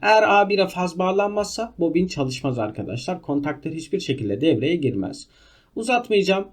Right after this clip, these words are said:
A ikiye de nötr iletkeni bağlanıyor arkadaşlar. A bire faz, A ikiye nötr ya da arkadaşlar A ikiye faz,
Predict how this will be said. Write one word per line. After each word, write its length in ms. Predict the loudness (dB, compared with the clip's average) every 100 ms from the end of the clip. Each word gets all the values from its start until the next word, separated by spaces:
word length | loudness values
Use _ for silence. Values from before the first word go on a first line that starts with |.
| 0
A 220 | 4 6
ikiye 320 | 4 2 2
de 140 | 4 2
nötr 240 | 2 0
iletkeni 480 | 0 0 0 0 2
bağlanıyor 460 | 2 0 0 0
arkadaşlar. 600 | -2 -2 -4 -6 -8 -12 -12 _ _ _ -20 _ _
A 280 | 0 4 6
bire 220 | 6 4
faz, 320 | 2 -2 -4 -2
A 200 | 2 2
ikiye 300 | 2 2 2
nötr 280 | 2 -2
ya 280 | -2 0 2
da 60 | 4
arkadaşlar 640 | 4 2 0 -2 -4 -4
A 200 | 0 2
ikiye 320 | 2 0 0 0
faz, 440 | -2 -4 -6 -18